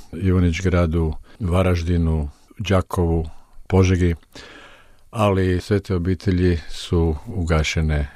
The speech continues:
i prije, e, Drugog svjetskog rata. Međutim, najduže se održao Katoličko društvo djetića u Zagrebu do tisuću devetsto četrdeset četvrte,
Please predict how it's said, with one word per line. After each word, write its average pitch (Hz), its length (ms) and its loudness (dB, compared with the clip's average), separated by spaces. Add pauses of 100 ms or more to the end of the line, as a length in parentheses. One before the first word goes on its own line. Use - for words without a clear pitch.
(100)
i 87 180 -2 (120)
prije, 78 300 2
e, 73 80 -2 (380)
Drugog 78 280 0
svjetskog - 360 -8
rata. 87 400 0
Međutim, 80 400 -2
najduže 80 400 0
se - 140 -6
održao 80 440 0 (120)
Katoličko 85 460 -2
društvo 80 320 0
djetića 73 600 -2
u 82 140 -2
Zagrebu 80 680 2 (380)
do 87 140 2
tisuću 95 460 0
devetsto 95 440 -2
četrdeset 80 600 -2
četvrte, - 580 -2